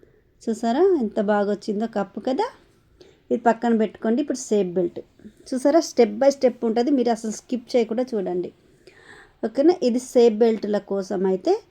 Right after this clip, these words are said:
లోపలే క్లాత్ కాబట్టి నాకు సేమ్ కలర్ దొరకలేదు నా దగ్గర. ఉన్న క్లాత్తోనే అడ్జస్ట్ చేసుకున్నాను. లోపలే కాబట్టి కనబడదు కదా.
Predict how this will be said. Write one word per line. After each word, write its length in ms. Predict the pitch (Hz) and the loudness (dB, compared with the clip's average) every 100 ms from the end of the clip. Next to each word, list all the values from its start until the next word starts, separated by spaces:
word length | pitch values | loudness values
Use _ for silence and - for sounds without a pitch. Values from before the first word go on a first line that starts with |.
| _ _ _ 220 | _ _ _ 2
లోపలే 460 | 233 262 269 254 | 6 6 4 0
క్లాత్ 360 | 247 226 214 - | 0 0 -2 -2
కాబట్టి 380 | 202 190 196 302 | -2 0 -2 0
నాకు 180 | 302 277 | -2 -2
సేమ్ 340 | - 220 226 | 0 2 2
కలర్ 320 | 220 208 190 | 0 0 0
దొరకలేదు 540 | 170 190 185 196 185 180 | -2 -4 -2 -4 -2 -2
నా 120 | 185 | -2
దగ్గర. 460 | 180 170 185 233 381 - _ _ - | -4 -4 -4 -2 -2 -6 _ _ -4
ఉన్న 200 | 240 240 | 0 0
క్లాత్తోనే 480 | 226 208 190 208 247 | 0 0 0 -2 -2
అడ్జస్ట్ 440 | 214 185 190 - | -4 -4 -6 -6
చేసుకున్నాను. 380 | 185 - - 247 | -8 -8 -6 0
లోపలే 360 | 302 285 254 233 | 2 2 0 -2
కాబట్టి 320 | 208 190 233 | -2 -4 -6
కనబడదు 560 | - 202 185 185 170 | -6 -6 -4 -6 -6
కదా. 340 | 185 180 202 | -8 -8 -4